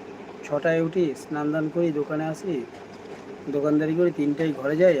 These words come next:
আবার ওদিকে পাঁচটায় খুলি, মাঝখানে দু ঘন্টা, তার মধ্যে বাজারে যাই। আগে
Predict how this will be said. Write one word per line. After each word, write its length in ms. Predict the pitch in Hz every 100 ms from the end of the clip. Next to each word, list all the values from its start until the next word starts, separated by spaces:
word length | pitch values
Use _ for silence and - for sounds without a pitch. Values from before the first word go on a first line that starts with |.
| 127
আবার 160 | 143 143
ওদিকে 280 | 139 147 151 143 - -
পাঁচটায় 380 | 151 - 175 160 -
খুলি, 200 | 180 175 143
মাঝখানে 340 | 143 - 156 147
দু 60 | 151 156
ঘন্টা, 240 | 156 175 160
তার 120 | 147 151
মধ্যে 160 | 147 139
বাজারে 280 | 135 147 165 175
যাই। 160 | 175 120 - - - -
আগে 120 | 156